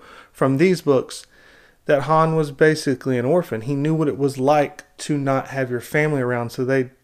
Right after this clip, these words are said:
you know, Han wouldn't do this to his kid, no matter the circumstances. And so this is one of the issues of why people didn't like what was done with Han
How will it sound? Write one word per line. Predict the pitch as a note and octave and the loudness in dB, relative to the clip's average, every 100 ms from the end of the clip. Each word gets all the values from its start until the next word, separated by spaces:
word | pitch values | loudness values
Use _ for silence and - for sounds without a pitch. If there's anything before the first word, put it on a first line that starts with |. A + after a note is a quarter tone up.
| _ - | _ -14
you | |
know, | A#2+ | -14
Han | - - D#3 D3+ | -8 -2 0 0
wouldn't | C#3 C#3 C3+ A#2+ | 2 0 0 -2
do | C3+ D#3+ | -2 0
this | B2+ G#2+ - - | -2 -4 -8 -16
to | - - C3+ | -18 -6 -2
his | B2 A2+ | -2 -4
kid, | - F#3 D#3 B2 A#2+ | -2 2 2 0 -4
no | B2+ | -4
matter | B2+ C3 B2+ B2 | -2 -2 0 -2
the | A#2 | -4
circumstances. | - - D3+ - A#2+ - A#2 A2 A2+ C3+ | -10 0 0 0 -8 -8 -8 -8 -10 -10
And | C3 | -2
so | C3+ | -2
this | - - - - | -4 -18 -10 0
is | G#3 | 2
one | G#3 | 4
of | F3+ | 4
the | D#3 | 4
issues | D3+ D3 C3+ | 2 0 0
of | C3 B2 | -2 0
why | B2+ B2 A#2 - - - - _ | -2 -2 -4 -8 -20 -20 -20 _
people | - F3 D#3+ | -2 2 4
didn't | D3+ C3 | 2 4
like | C3+ C#3 | 2 2
what | D3 | 2
was | C#3 A#2+ | 0 2
done | B2+ C3 | 2 2
with | B2+ | 0
Han | - C#3+ B2+ A#2 A#2+ | -4 -2 -2 -2 -8